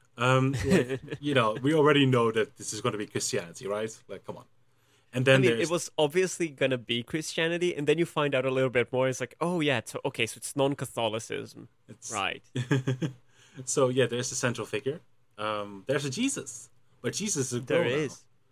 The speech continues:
Speaker 1: Trans icon. No. Um, it's a,
Speaker 2: <laughs>
Speaker 1: Jesus is a, is a woman called Andraste. Uh, great name for a Messiah figure. Uh,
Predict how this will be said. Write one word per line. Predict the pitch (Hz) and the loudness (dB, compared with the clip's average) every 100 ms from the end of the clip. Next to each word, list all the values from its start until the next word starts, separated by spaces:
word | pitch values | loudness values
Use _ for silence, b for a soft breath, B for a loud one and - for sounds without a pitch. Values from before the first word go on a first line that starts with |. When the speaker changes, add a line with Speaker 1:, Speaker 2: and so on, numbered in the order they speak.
| _ - | _ -4
Speaker 1:
Trans | 143 139 135 | 0 0 -2
icon. | 110 110 110 101 | -6 -10 -12 -16
No. | 90 - | -16 -12
Um, | 113 123 127 127 127 | -2 0 0 -2 -6
it's | 127 127 - 127 | -8 -6 -8 -6
a, | |
Speaker 2:
<laughs> | 123 127 - | -6 -6 -6
Speaker 1:
Jesus | 135 131 117 - - | -6 -6 -10 -12 -16
is | 107 - | -16 -10
a, | 101 95 90 _ _ _ _ _ | -10 -10 -18 _ _ _ _ _
is | 120 - - | -8 -8 -8
a | 117 | -12
woman | 104 160 175 131 | -8 -6 -6 -8
called | - 113 113 - | -8 -8 -8 -8
Andraste. | 117 113 - 113 127 - - 85 104 _ _ _ _ _ _ - | -8 -8 -8 -8 -6 -8 -10 -14 -16 _ _ _ _ _ _ -10
Uh, | 104 101 | -10 -8
great | - 110 104 | -2 -2 -2
name | 98 185 - _ _ _ | -8 -10 -12 _ _ _
for | - 123 | -4 -2
a | |
Messiah | 123 151 143 | 0 -2 -2
figure. | 131 139 175 - _ _ _ _ | -4 -8 -10 -14 _ _ _ _
Uh, | _ | _